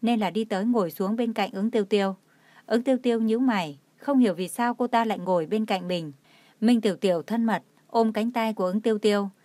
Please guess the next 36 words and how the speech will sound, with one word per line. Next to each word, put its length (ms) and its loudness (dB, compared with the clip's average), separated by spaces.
nghiêng 280 2
đầu 180 0
nhìn 240 -8
cô. 320 0
"Chị 140 2
Tiêu 160 2
Tiêu, 300 2
chị 140 2
vẫn 180 2
là 300 0
chị 180 -4
tốt 160 -2
của 140 -4
em, 340 0
không 240 2
có 440 0
cười 180 2
em." 280 0
Giọng 240 0
cô 120 -2
ta 300 2
giả 200 0
vờ 200 -2
mềm 260 -6
mại, 260 -4
Ứng 200 2
Tiêu 140 0
Tiêu 220 0
không 220 -2
nhịn 180 -4
được 220 -2
mà 300 0
dùng 220 -4
mình 160 -6
một 160 -6
cái, 360 -4